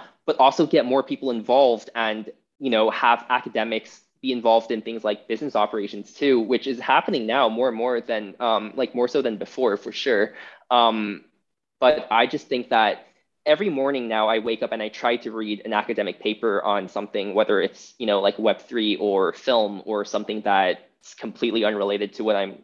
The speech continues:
like, working on or studying. And I just think it adds so much substance to, um, the way I think about things and helps me, like, draw connections between things that I never thought were possible before, like,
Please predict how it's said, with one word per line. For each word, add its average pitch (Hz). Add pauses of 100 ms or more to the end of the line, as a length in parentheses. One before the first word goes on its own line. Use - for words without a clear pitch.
like, 107
working 107
on 98
or -
studying. 98 (280)
And 123
I 123
just 131
think 135
it 123
adds 117
so -
much - (2000)
substance 220
to, 123
um, 110
the 120
way 113
I 113
think 110
about 107
things 107
and 107
helps 110
me, 107 (220)
like, 107
draw 110 (500)
connections 120
between 117
things 110
that 95
I 107
never 104
thought 104
were 104
possible 110
before, 110
like, 101